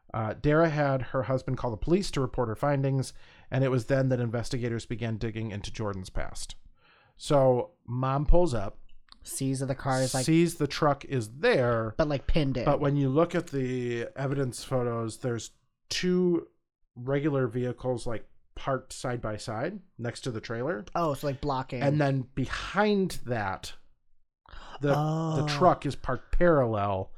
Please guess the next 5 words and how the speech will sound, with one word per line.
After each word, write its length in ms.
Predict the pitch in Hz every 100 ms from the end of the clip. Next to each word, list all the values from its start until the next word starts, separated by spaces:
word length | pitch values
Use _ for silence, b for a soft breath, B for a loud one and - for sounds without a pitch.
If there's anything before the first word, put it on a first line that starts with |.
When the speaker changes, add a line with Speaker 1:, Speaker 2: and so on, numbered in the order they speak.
| b b b b _
Speaker 1:
and 400 | 131 131 127 120 - -
kind 240 | 147 139
of, 160 | 135 127
like, 260 | 117 - - _ -
hidden, 720 | - - 135 151 180 233